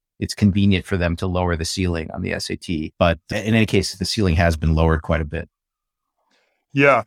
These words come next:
Speaker 2: yeah. I think another thing that's, that's interesting, I mean, the academic ability is, is, is much easier to measure, but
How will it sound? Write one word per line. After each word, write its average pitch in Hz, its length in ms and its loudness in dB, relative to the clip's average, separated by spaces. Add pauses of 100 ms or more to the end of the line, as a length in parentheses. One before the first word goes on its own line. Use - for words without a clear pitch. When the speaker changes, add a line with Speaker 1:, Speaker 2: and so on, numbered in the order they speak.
Speaker 2:
yeah. 113 300 0
I 156 60 0
think 240 180 0
another 180 280 4
thing 165 200 0
that's, 131 300 0
that's 131 200 -2
interesting, 131 640 -6
I 135 40 -4
mean, 135 240 -2 (480)
the 151 100 2
academic 165 440 2
ability 135 400 2
is, 117 320 -6
is, - 280 -6
is 127 120 -6
much 127 200 -2
easier 127 240 0
to 113 80 -4
measure, 117 380 2
but 113 260 -2